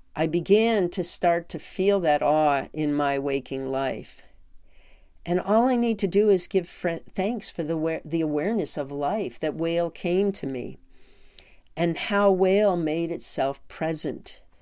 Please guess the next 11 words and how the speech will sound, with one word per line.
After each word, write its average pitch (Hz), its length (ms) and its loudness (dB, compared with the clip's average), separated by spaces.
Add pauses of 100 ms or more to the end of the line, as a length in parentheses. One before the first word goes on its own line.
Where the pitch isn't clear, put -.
(100)
in 156 180 0
this 139 200 -2
dream 151 760 -2
is 151 160 -6
amazing. 160 680 -2 (1400)
Offering 175 560 2
the 156 80 0
gift 175 360 -2
of 160 80 -4
feeling 156 500 -2
awe 147 440 -2